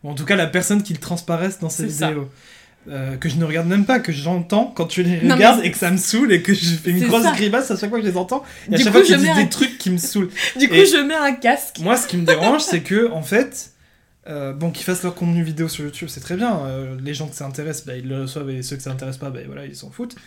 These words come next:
Speaker 1: Mais le, ce qui me dérange, c'est ce qui, pour moi, ce qu'ils vendent, c'est une image de marque, en fait. C'est comme si t'avais un t-shirt blanc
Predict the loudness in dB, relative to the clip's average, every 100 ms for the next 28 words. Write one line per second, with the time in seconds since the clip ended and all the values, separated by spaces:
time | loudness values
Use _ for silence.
0 | -20 -20 -20 _ -4 -4 -2 -2 0 -2
1 | -4 -6 -6 -2 0 2 0 0 -4 -6
2 | -12 -10 -6 -2 -2 -2 -6 -6 -2 -2
3 | -2 -6 -16 -18 -10 -6 -2 0 0 0
4 | 0 -2 -6 -10 -10 -8 -8 -6 -4 -4
5 | -6 -8 -6 -6 -6 -10 -16 -10 -6 -4
6 | -6